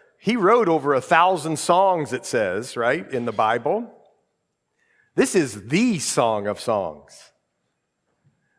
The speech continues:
This is the number one hit. This is it. And what a song it is.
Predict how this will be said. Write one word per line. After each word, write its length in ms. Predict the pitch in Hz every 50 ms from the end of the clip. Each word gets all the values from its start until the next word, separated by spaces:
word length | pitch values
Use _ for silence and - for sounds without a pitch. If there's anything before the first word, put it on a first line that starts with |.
| _
This 160 | 147 180 - 214
is 100 | 180 147
the 100 | 160 151
number 300 | 147 160 185 190 190 185
one 200 | 175 180 165 165
hit. 300 | 175 160 131 95 - - - - - _ _ _ _ _ _ _ _ _ _ _ _ _ _ _ _ _ _ _ _ _ _ _ _ _ _ _ _ _ _ _ _ _ _ -
This 220 | - 175 190 -
is 140 | 180 160 139
it. 400 | 165 147 92 - - - - - - _ _ _ _ _ _ _ _ _ _ _ _ _ _ _ _ _ _ _ _ _ _ _ _ _ _ _ _ _ _ _ _ _ _ _ _ _ _ _ _ _ _ _ _ _ _ _ _ _ _
And 640 | - 170 180 185 180 180 180 180 180 180 175 143 156 - _ _ _ 127 - - _ _ _ _ _ _ _ _ _ _ _ _ _ _ _ _ _ _ _ _ _ _ _ _ _ _ _ _ _ _ _ _ _ _ _ _ _ _ _ _ _ _ _ _ _ _ _ _ _ _ _ _ _ _ - _ _ _ _ _ _ -
what 160 | 160 214 226
a 80 | 208
song 460 | 180 - - 190 175 165 160 151 151 143
it 100 | 135 131
is. 600 | 127 113 95 87 82 - - - - - -